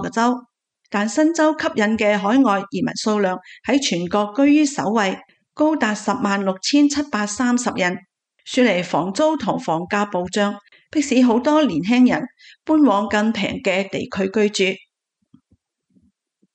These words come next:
澳洲外交貿易部表示，澳洲駐德黑蘭大使館已關閉，當地澳洲外交人員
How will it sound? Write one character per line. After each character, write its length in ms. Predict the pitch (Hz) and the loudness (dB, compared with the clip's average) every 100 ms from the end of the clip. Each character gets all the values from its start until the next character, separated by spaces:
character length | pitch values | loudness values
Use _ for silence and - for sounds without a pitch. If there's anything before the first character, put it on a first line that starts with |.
| _ _ _ - | _ _ _ -2
澳 120 | 262 | 0
洲 160 | 277 320 | 2 2
外 260 | 247 208 | 4 2
交 260 | 208 285 311 | 2 2 2
貿 220 | 254 190 | 2 0
易 80 | 190 | -2
部 200 | - 165 | -2 -4
表 160 | 165 170 | -2 -4
示， 220 | - 185 - _ _ _ - | -2 -2 -4 _ _ _ 0
澳 120 | 262 | 2
洲 200 | 311 311 | 2 0
駐 160 | 311 226 226 226 - | 0 0 2 -2 -4
德 80 | 311 | -4
黑 180 | 302 330 | 0 2
蘭 280 | 285 175 - | 2 0 -4
大 200 | 185 190 | -4 -4
使 260 | 180 190 254 | 0 0 2
館 180 | 190 240 254 | 2 2 2
已 180 | 170 175 | -4 -4
關 280 | 214 196 | -4 -4
閉， 200 | 202 185 180 - - _ | -2 -4 -6 -16 -20 _
當 220 | 302 320 | 0 2
地 160 | 247 175 | 0 -2
澳 260 | - 240 | 0 2
洲 240 | 247 311 320 - | 2 2 2 2
外 180 | 196 196 | -2 0
交 160 | 262 | -2
人 220 | 247 175 180 | 0 -2 -2
員 180 | 175 | -4